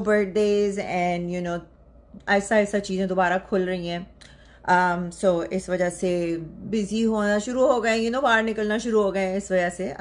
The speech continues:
Um, thank you, thank you, keep always smiling without reason, thank you। गाइस, ज़रा जल्दी जल्दी शेयर करो Facebook वालों, क्या हो गया आप लोगों को, इतने स्लो कब से हो गए आप लोग?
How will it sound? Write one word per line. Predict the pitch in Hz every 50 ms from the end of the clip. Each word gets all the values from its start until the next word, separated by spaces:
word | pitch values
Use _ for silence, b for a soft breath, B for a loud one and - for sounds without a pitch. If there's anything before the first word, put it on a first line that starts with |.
| 175
Um, | 165 160 160 160 165 170 175 - - B B B B B B B B -
thank | - 254 269 277 285 269 - 262
you, | 277 277 269 269 -
thank | 254 254 262
you, | 262 254 254
keep | 247 254 247 - - 214
always | 214 214 226 233 226
smiling | - 226 208 208 202 202 202 202
without | 196 190 190 185 180
reason, | 185 220 180 - 208 190 175 214
thank | 233 247 254 269 277 262 - 202
you। | 196 170 B B B B B B -
गाइस, | - - 330 370
ज़रा | 392 381 392
जल्दी | 370 339 330 311 339
जल्दी | 339 349 349 392 381
शेयर | 359 339 311 320 320 370
करो | 349 320 311 294
Facebook | 269 247 240 220 247 240 233
वालों, | 240 220 220 233 277 330 -
क्या | 294 262 262
हो | 311 330 262 233
गया | 226 214 196 190
आप | 190 -
लोगों | 185 180 185 180
को, | - 185
इतने | - - 233 226
स्लो | - - 226 269 262 254
कब | 247 - -
से | 370 370
हो | 302 202 170
गए | 160 170 170
आप | 156 151 - - 165
लोग? | 160 160 156